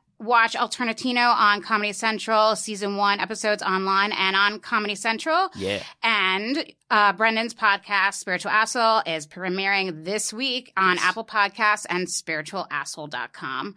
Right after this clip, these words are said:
Speaker 2: Come be
Speaker 1: I
Speaker 2: an
Speaker 1: just,
Speaker 2: asshole.
Speaker 1: I just love that name.
Speaker 2: I think it's
Speaker 1: It's
Speaker 2: gonna be
Speaker 1: just,
Speaker 2: good.
Speaker 1: I think it sings.
Speaker 2: Yeah, yeah.
Speaker 1: Um, and great. And thanks everyone for listening to Up the Ladder and my first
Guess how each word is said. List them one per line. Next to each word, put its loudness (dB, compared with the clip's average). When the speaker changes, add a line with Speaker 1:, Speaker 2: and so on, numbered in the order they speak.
Speaker 2:
Come -4
be 0
Speaker 1:
I 0
Speaker 2:
an -2
Speaker 1:
just, -4
Speaker 2:
asshole. -10
Speaker 1:
I -6
just -8
love 0
that -6
name. -10
Speaker 2:
I 0
think 2
it's 0
Speaker 1:
It's -4
Speaker 2:
gonna 0
be -4
Speaker 1:
just, -4
Speaker 2:
good. -2
Speaker 1:
I 0
think -10
it -10
sings. -8
Speaker 2:
Yeah, 4
yeah. 2
Speaker 1:
Um, -4
and -4
great. -4
And 2
thanks 4
everyone 6
for 2
listening 2
to -2
Up -4
the 0
Ladder 4
and 2
my 4
first -2